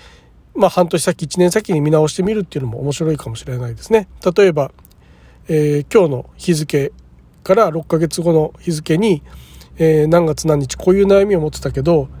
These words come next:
どうなってる？って自分自身にこう、メモを入れておいて、まあ、それを確認すると。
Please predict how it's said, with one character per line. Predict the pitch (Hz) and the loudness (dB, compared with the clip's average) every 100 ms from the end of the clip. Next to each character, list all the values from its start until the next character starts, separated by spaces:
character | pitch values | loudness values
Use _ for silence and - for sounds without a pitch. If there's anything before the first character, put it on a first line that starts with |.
| - - - - - - - - - - - - | -18 -16 -16 -16 -18 -18 -18 -18 -18 -18 -14 2
ど | 180 | 4
う | 190 | 6
な | 160 | 2
っ | |
て | - 143 | -4 -4
る？ | 135 - - - - | -4 -4 -8 -20 -10
っ | |
て | - | -6
自 | 139 175 | 0 2
分 | 202 | 4
自 | 196 196 160 | 2 0 -2
身 | |
に | 135 | -4
こ | 127 - 135 131 - - | -8 -8 -6 -6 -10 -18
う、 | - - - - - - - - - | -20 -20 -20 -20 -20 -20 -20 -20 0
メ | 180 | 4
モ | 180 | 4
を | 135 | 0
入 | 131 | -4
れ | 147 | -4
て | 143 | -2
お | 151 139 | -2 -2
い | |
て、 | 123 196 160 160 | 0 2 2 -2
ま | 277 170 | 0 2
あ、 | 139 | 2
そ | 170 | -2
れ | 160 | -2
を | |
確 | - - 143 | -4 -8 -6
認 | 135 | -6
す | 123 | -6
る | 131 | -10
と。 | 120 | -12